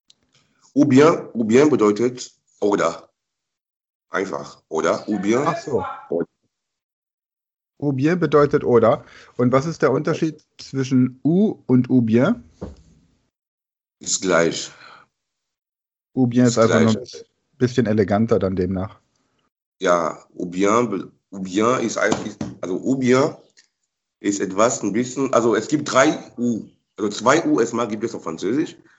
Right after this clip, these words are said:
Speaker 2: Mhm.
Speaker 1: Einmal den ohne, ohne den Strich oben.
Speaker 2: Ja.
Speaker 1: Diese U, ist,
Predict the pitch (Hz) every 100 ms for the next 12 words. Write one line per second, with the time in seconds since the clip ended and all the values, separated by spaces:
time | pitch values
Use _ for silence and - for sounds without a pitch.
0 | _ - 113 120 131 120 113 104 113 _
1 | _ _ - 101 98 90 87 90 101 98
2 | 87 - - 113 156 208 - _ _ _
3 | _ 123 117 139 135 98 98 135 202 -
4 | _ _ _ _ _ _ _ 87 90 -
5 | -